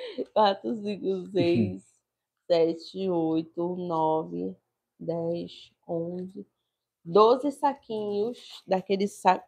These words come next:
Speaker 1: Opa, peraí que tá caindo tudo. Desses saquinhos aqui, ó, que tem zíper. Pra você botar dinheiro aqui dentro,
Speaker 2: Money,
Speaker 1: botar as
Speaker 2: cash.
Speaker 1: coisas aqui dentro. Ai, gente, achei muito bonitinho.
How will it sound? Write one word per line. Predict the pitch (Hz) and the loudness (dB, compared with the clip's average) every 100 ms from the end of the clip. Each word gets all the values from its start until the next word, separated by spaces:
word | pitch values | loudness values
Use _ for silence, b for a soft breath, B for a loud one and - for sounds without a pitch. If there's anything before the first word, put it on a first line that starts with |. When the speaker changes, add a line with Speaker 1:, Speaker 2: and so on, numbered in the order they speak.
| 113 | 0
Speaker 1:
Opa, | - - - _ | 0 -4 -12 _
peraí | - - - | 0 2 0
que | - | -4
tá | - | -8
caindo | - 185 180 | -2 0 0
tudo. | 160 - _ _ _ _ _ _ _ _ _ _ | -8 -14 _ _ _ _ _ _ _ _ _ _
Desses | 185 185 - 220 208 185 | -2 -2 -4 -8 -6 -8
saquinhos | - 185 185 196 190 185 | -4 -4 -4 -8 -6 -6
aqui, | 185 - 220 | -10 -4 0
ó, | 175 160 _ _ | 2 0 _ _
que | 180 | -6
tem | 190 190 202 | -2 0 -2
zíper. | 208 208 - 165 _ _ _ _ _ _ _ _ _ _ | -4 -8 -8 -12 _ _ _ _ _ _ _ _ _ _
Pra | - | -8
você | 170 175 180 | -8 -8 -6
botar | 170 175 175 | -4 0 -2
dinheiro | 170 180 175 165 | -2 -4 -2 -2
aqui | 170 - 190 | -4 -8 -12
dentro, | 170 165 170 190 226 | -4 -2 0 2 6
Speaker 2:
Money, | 107 123 120 98 | 8 10 8 4
Speaker 1:
botar | 165 | 2
as | |
Speaker 2:
cash. | 110 92 - | 2 2 2
Speaker 1:
coisas | 170 170 170 170 | 2 2 -2 -6
aqui | 170 170 175 | -6 -8 -12
dentro. | 165 160 170 | -10 -8 -4
Ai, | 170 | -2
gente, | 233 190 185 | -2 -6 -10
achei | 170 175 | -10 -10
muito | 170 180 | -10 -12
bonitinho. | 214 226 262 - 190 185 190 | -8 -6 -8 -8 -6 -6 -8